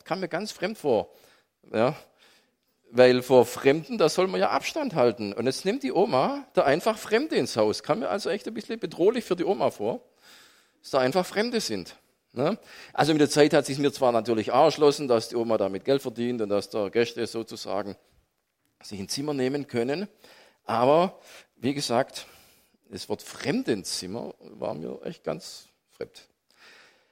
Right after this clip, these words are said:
Manchmal habe ich aber den Eindruck, dass die Vorsicht vor Fremden irgendwie schon von dieser Kindheitstagen immer so ein bisschen noch in uns sitzt. Ja, den, den kennt man nicht. Wer weiß, wie der so drauf ist. Irgendwelche anderen würden vielleicht sagen, das hat mit der Steinzeit zu tun und so, aber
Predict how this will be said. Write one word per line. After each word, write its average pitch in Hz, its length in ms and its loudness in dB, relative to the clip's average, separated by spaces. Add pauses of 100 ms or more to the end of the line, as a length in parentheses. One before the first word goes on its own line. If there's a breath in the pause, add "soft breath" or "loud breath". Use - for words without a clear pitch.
(520 soft breath)
Manchmal 220 300 2
habe 143 160 4
ich 165 80 2
aber 147 160 4
den 139 140 4
Eindruck, 165 340 2
dass 156 160 6
die 151 80 0
Vorsicht 196 400 2
vor 147 140 6
Fremden 151 400 0
irgendwie 190 400 -2
schon 156 240 -4
von 143 160 -2
dieser 147 200 -6
Kindheitstagen 175 640 -6
immer 151 140 -8
so 156 100 -8
ein 151 60 -8
bisschen - 280 -10
noch 165 120 -10
in 127 180 -8
uns 117 180 -10
sitzt. - 360 -14 (500 loud breath)
Ja, 151 220 -8
den, 113 240 -12
den 104 160 -4
kennt 95 300 -10
man 80 140 -8
nicht. 62 240 -18
Wer 90 160 -2
weiß, 101 360 -4
wie 107 80 -12
der 82 160 -8
so 95 160 -12
drauf 104 320 0
ist. 82 180 -12 (800 loud breath)
Irgendwelche 110 560 2
anderen 110 200 -2
würden 101 200 0
vielleicht 98 200 0
sagen, 104 240 0
das 95 100 -4
hat 92 80 -4
mit 87 80 -6
der 85 60 -6
Steinzeit 107 520 -4
zu 98 100 -12
tun 98 280 -8
und 90 80 -10
so, 92 200 -6
aber 92 280 -2